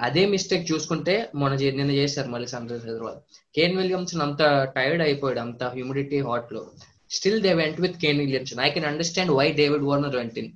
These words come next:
చాలా మంది ఫ్యాన్స్ ఇష్టం వచ్చినట్టు "డేవిడ్ వార్నర్ ఎందుకు వెళ్ళాడు, ఆ స్వార్థపరుడు, స్వార్థపరుడు" అంటున్నారు. But డేవిడ్ వార్నర్ ఎందుకు వెళ్ళాడంటే ఒక లెఫ్ట్ హ్యాండర్ ఉంటాం అక్కడ అన్నిటికన్నా ముఖ్యం. ఎందుకంటే if somebody, ఇప్పుడు అమిత్ మిశ్రా వేసుంటే, అక్షర్ పటేల్ వేసినా కూడా left arm spinner to left hander is a very good match.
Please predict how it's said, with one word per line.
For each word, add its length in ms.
చాలా 180
మంది 220
ఫ్యాన్స్ 340
ఇష్టం 200
వచ్చినట్టు 360
"డేవిడ్ 300
వార్నర్ 320
ఎందుకు 200
వెళ్ళాడు, 280
ఆ 80
స్వార్థపరుడు, 680
స్వార్థపరుడు" 600
అంటున్నారు. 360
But 120
డేవిడ్ 260
వార్నర్ 360
ఎందుకు 240
వెళ్ళాడంటే 420
ఒక 160
లెఫ్ట్ 280
హ్యాండర్ 220
ఉంటాం 220
అక్కడ 140
అన్నిటికన్నా 460
ముఖ్యం. 300
ఎందుకంటే 500
if 240
somebody, 280
ఇప్పుడు 440
అమిత్ 340
మిశ్రా 280
వేసుంటే, 560
అక్షర్ 320
పటేల్ 240
వేసినా 260
కూడా 140
left 360
arm 60
spinner 460
to 120
left 280
hander 200
is 120
a 20
very 200
good 140
match. 320